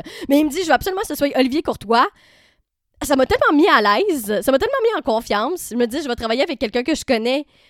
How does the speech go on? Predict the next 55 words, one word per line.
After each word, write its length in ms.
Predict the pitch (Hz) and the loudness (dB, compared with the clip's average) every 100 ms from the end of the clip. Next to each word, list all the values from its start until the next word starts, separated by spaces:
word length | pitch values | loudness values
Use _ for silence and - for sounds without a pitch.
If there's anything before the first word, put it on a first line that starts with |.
| _ | _
Parce 160 | 226 - | -10 -2
que 80 | 220 | 0
oui, 360 | 220 302 294 | 2 2 2
euh, 120 | 214 202 | 0 -2
finalement, 400 | 220 202 226 254 | -4 -4 -2 -2
euh, 200 | 202 196 | -2 -4
directeur 320 | 208 214 370 | -8 -8 -6
de 60 | 285 | -4
production, 680 | 220 202 - 254 277 262 | -4 -6 -8 -4 -4 -4
euh, 260 | 185 180 180 - _ _ - | -6 -8 -14 -18 _ _ -6
je 40 | |
sais 80 | 233 | 0
pas, 420 | 262 254 180 170 | 2 2 0 -6
euh, 20 | 160 _ _ | -12 _ _
je 60 | |
suis 100 | - 480 | -6 0
à 100 | 330 - | 2 2
l'avance. 420 | 214 381 359 - 196 196 - - | -2 -4 -8 -6 -8 -8 -16 -12
Parce 100 | 202 | -2
que, 80 | 226 | 2
euh, 200 | 208 208 - _ | 2 0 -8 _
c'est 160 | - 240 | -10 -2
ça, 240 | 320 254 | 2 4
euh, 60 | 202 | 2
je 40 | |
sais 160 | - 277 | -2 0
pas 80 | 427 | 0
encore 220 | 415 381 | 0 -2
c'est 180 | - 247 | -4 -8
quoi, 260 | - 254 294 | -2 0 0
mais 140 | 220 | -4
c'est 100 | 214 | -8
comme 200 | 226 247 | -8 -4
un 120 | 202 | -6
peu 120 | 208 277 | -2 -2
la 100 | 226 | -2
personne 300 | 180 226 - | -6 -8 -8
qui 100 | - | -4
chapeaute, 560 | 202 196 226 226 - | -4 0 -2 -2 -2
euh, 220 | 208 185 - - - - | -2 -2 -6 -18 -10 0
ben 80 | 254 | 0
oui, 160 | 254 | 2
toute 140 | 294 285 | 0 0
la 100 | 254 | 0
production, 640 | 247 220 220 - 262 262 | 0 -4 -8 -4 -2 -2
mais 140 | 202 | -4
qui 140 | - 202 | -8 -8
va 140 | 208 | -6
beaucoup 240 | 190 - | -8 -10
s'occuper 400 | - 262 - 247 | -6 -6 -6 -8
des 160 | 214 190 | -4 -6
gens 180 | 202 214 | -6 -8
qui 120 | - | -8
s'occupent 400 | 196 - 220 | -10 -8 -10
de, 60 | - | -6